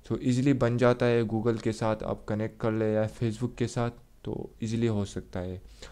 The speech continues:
अगर फिर भी मसला आया, तो मुझे नीचे कमेंट बॉक्स के ज़रिए मुझसे पूछे, मैं बताऊंगा, मैं आप लोगों को गाइड करूंगा। तो फिर मैं आप लोगों को,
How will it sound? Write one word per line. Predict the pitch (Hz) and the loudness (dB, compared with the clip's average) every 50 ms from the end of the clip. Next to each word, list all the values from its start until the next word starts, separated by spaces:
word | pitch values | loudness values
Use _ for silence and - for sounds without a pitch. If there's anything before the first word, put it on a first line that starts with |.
| - - - - | -20 -18 -12 -8
अगर | 113 104 110 107 | -4 0 0 0
फिर | 107 - - - 143 139 139 | 0 -2 -4 -2 0 2 4
भी | 139 143 | 4 4
मसला | 139 127 120 120 - 131 123 117 | 4 2 2 0 0 0 2 2
आया, | 113 110 110 | 2 2 0
तो | - 120 110 | 0 -2 -2
मुझे | 107 107 110 110 107 110 117 117 113 110 110 107 | -2 -2 -2 -2 0 2 2 2 2 2 0 -2
नीचे | 104 107 107 104 - 107 | -2 -2 -4 -2 -2 -2
कमेंट | 104 113 110 110 107 107 | -2 0 -2 0 0 0
बॉक्स | 104 98 101 101 - | 0 0 0 -2 -4
के | - - 104 | -2 -2 0
ज़रिए | 98 101 101 101 | 0 0 -2 -2
मुझसे | 101 101 98 - - 110 | -4 -4 -6 -6 -6 -6
पूछे, | 101 - - 120 120 120 - 131 120 | -6 -4 -2 -2 -2 -2 -2 -4 -4
मैं | 113 110 110 104 95 | -2 -2 -2 -2 0
बताऊंगा, | 101 92 - 98 95 98 98 95 98 | -2 -4 -2 -2 -4 -4 -4 -6 -6
मैं | 101 104 104 | -2 0 0
आप | 104 101 104 - | 0 0 -2 -2
लोगों | 101 98 | -4 -4
को | 95 - 101 | -2 -4 -4
गाइड | 98 - 95 98 107 110 107 | -2 -2 0 0 0 -2 -2
करूंगा। | - - 117 120 120 123 123 123 - - - - - - - - - - - - - - - | -4 -6 -4 -4 -2 -4 -4 -4 -6 -12 -20 -20 -18 -18 -18 -20 -20 -20 -20 -20 -20 -10 -2
तो | - 113 113 110 | 0 2 2 2
फिर | 107 - 143 131 | 4 4 4 4
मैं | 135 135 139 139 | 6 6 6 6
आप | 139 139 | 6 6
लोगों | 131 139 139 127 135 135 123 | 6 4 2 2 2 0 -2
को, | 147 | -4